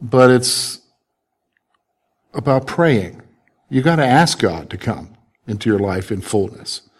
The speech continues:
Now, you're not asking Him to give you the Holy Spirit. You already have the Holy Spirit. Okay? Just want everybody to know that. When you got saved,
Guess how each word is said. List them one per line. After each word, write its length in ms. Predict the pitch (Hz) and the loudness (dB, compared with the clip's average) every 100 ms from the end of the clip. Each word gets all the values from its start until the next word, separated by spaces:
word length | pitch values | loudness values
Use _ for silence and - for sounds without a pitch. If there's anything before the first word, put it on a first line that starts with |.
| - - _ | -20 -20 _
Now, 60 | 135 | 2
you're 100 | 135 | 6
not 160 | 175 | 6
asking 400 | 180 151 143 127 | 8 8 8 4
Him 140 | 120 117 | 4 4
to 80 | 107 | 2
give 240 | 131 135 | 2 4
you 100 | 131 | 4
the 80 | 110 | 2
Holy 240 | 104 104 | 0 -2
Spirit. 300 | 98 117 110 | -2 0 2
You 80 | 117 | 4
already 200 | 117 113 | 4 2
have 220 | 98 107 | 0 0
the 80 | 107 | -2
Holy 240 | 104 98 | -4 -6
Spirit. 420 | 98 - 101 - - _ _ _ _ _ _ | -10 -10 -10 -12 -18 _ _ _ _ _ _
Okay? 320 | 110 117 113 139 - _ | -8 -2 -2 -2 -12 _
Just 160 | 110 107 | -14 -4
want 160 | 117 | 0
everybody 280 | 117 120 127 | 2 4 4
to 60 | 127 | 4
know 160 | 120 | 2
that. 200 | 95 69 | 0 -6
When 160 | 107 107 | -6 -2
you 80 | 120 | 2
got 240 | 147 151 | 4 2
saved, 500 | - 143 117 120 120 | 2 4 6 4 0